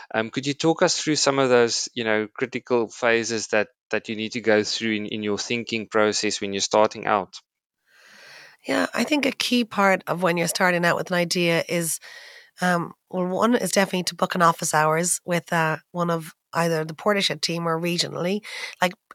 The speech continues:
Speaker 2: book an, a half an hour with an expert who can just chat you through the scenario of, like, is this an idea or is this a business?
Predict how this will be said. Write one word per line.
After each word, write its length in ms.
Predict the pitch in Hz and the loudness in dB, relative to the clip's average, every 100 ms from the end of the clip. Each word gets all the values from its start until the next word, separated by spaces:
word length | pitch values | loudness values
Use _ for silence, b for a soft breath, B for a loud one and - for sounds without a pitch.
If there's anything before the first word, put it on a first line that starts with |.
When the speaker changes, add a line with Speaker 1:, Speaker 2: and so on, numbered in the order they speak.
| - - | -4 2
Speaker 2:
book 200 | 269 233 | 2 2
an, 100 | - - - | -6 -8 -4
a 60 | 175 | 2
half 260 | 196 208 | 4 4
an 80 | 190 | 4
hour 180 | 185 175 | 4 4
with 180 | 180 180 | 4 2
an 100 | 180 | 2
expert 420 | 190 - 180 170 | 2 0 0 0
who 140 | 185 | 0
can 180 | - 175 | -2 -2
just 400 | 180 170 - - B B B B B _ _ | 0 0 -2 -4 B B B B B _ _
chat 280 | - 208 - | 0 0 0
you 120 | 190 | -2
through 360 | - - 202 185 | -2 2 2 2
the 240 | 180 170 | 2 2
scenario 640 | - 196 190 190 175 175 | 0 2 4 4 4 0
of, 100 | 165 | 0
like, 220 | 185 180 - | 0 -2 0
is 180 | 202 202 | 0 2
this 200 | 202 190 | 2 2
an 60 | |
idea 520 | 190 180 214 220 226 - B B - | 2 2 2 4 2 -2 B B 0
or 140 | 190 | 2
is 160 | 185 170 | 2 2
this 160 | 160 | -2
a 40 | 175 | -2
business? 600 | - 180 170 - - | -2 -2 -4 -6 -6